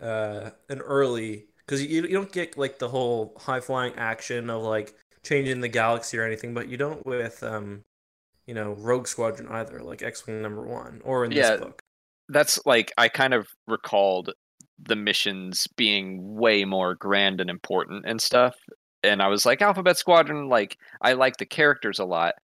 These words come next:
Speaker 2: The missions that they were on didn't seem monumental,
Speaker 1: Yeah, I
Speaker 2: at
Speaker 1: agree.
Speaker 2: least not in
Speaker 1: I
Speaker 2: the first
Speaker 1: agree.
Speaker 2: book. Uh, but then
Speaker 1: Yeah, I agree.
Speaker 2: reading Wraith Squadron, I was like, "I don't know,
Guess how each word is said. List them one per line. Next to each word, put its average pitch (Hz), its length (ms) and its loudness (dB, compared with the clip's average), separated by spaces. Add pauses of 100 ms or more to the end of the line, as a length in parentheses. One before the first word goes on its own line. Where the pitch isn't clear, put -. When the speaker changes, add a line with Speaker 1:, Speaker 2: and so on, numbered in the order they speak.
(380)
Speaker 2:
The 120 200 -2
missions 113 640 -2
that 90 140 -6
they 90 120 0
were 87 160 -2
on 85 160 -4
didn't 82 200 -8
seem 85 380 -8 (480)
monumental, 82 540 0 (180)
Speaker 1:
Yeah, 101 60 0
I - 20 0
Speaker 2:
at - 20 -4
Speaker 1:
agree. - 100 -8
Speaker 2:
least 95 220 -4
not 98 140 2
in 127 60 -2
Speaker 1:
I - 20 2
Speaker 2:
the 120 60 2
first 104 320 -2
Speaker 1:
agree. - 60 -18
Speaker 2:
book. 82 220 -6 (460)
Uh, 107 220 6
but 110 160 2
then 110 160 2
Speaker 1:
Yeah, 104 60 -4
I 92 100 -12
agree. - 180 -8
Speaker 2:
reading 110 240 4
Wraith 107 180 4
Squadron, 101 400 4
I 95 60 2
was 95 180 0
like, 90 280 2 (260)
"I 254 80 6
don't 214 80 4
know, 196 160 4